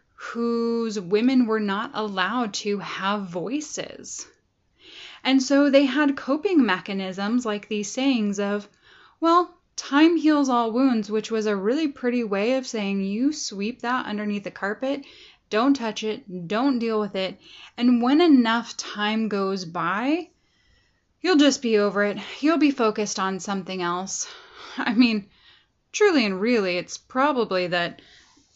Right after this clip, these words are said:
other traumatic things were happening, and so they weren't focused on that original traumatic thing. They were dealing with another thing in life. But the time heals all wounds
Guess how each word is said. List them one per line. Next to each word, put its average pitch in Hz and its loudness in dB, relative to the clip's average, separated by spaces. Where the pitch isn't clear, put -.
other 233 2
traumatic 185 -4
things 180 -8
were 214 2
happening, 220 -2
and 254 6
so 220 2
they 202 -2
weren't 226 -2
focused 233 2
on 190 -2
that 185 0
original 180 -2
traumatic 170 -6
thing. 185 -8
They 202 -2
were 165 -8
dealing 226 -2
with 202 -4
another 226 -4
thing 185 -10
in 175 -8
life. 170 -6
But 240 -2
the 247 0
time 330 2
heals 240 0
all 202 -2
wounds 180 -4